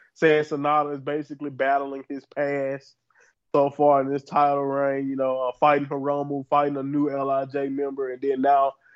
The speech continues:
uh, X L, another ex-partner and ex-L I J member in Evil. So I get it, but,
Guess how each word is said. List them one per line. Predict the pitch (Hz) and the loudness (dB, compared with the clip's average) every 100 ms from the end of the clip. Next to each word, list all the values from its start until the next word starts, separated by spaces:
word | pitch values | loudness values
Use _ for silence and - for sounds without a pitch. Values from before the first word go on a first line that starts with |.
| _ | _
uh, | - - | -4 2
X | 147 139 - | 2 2 2
L, | 143 135 135 | 4 4 2
another | 143 143 139 | 2 2 2
ex-partner | 143 - - 165 147 143 139 135 | 0 -2 -2 4 4 4 -2 -2
and | 147 | -4
ex-L | 143 147 143 | -4 -6 -6
I | 139 | -4
J | 139 143 139 | -4 -4 -2
member | 143 139 135 131 | -2 -4 -2 -2
in | 135 | -2
Evil. | 139 147 139 135 | -2 -2 -4 -6
So | 147 | 0
I | 156 | 2
get | 151 143 165 | 2 4 4
it, | 156 135 | 4 0
but, | 139 135 | -2 -2